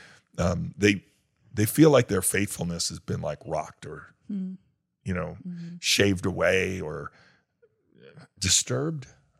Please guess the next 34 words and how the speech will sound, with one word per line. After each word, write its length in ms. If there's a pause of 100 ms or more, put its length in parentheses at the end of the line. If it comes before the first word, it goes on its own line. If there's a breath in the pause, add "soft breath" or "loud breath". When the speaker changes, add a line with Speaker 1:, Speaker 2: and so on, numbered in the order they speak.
(240)
Speaker 1:
you 140
know? 260 (140)
Speaker 2:
Mm-hmm. 340
Speaker 1:
And, 280
um, 380 (360)
he, 240
God 260
wants 240
to 60
let 200
you 100
know 260
that, 340
you 120
know, 140
it's, 160
it's 320
not 180
the 140
end 140
because 220
he's 140
such 340
a 60
faithful 680
God. 520 (200 loud breath)
Speaker 2:
Yeah. 140 (420 loud breath)
Speaker 1:
And 220
that 260
even 280
when 180
you've 260
been 160
unfaithful, 800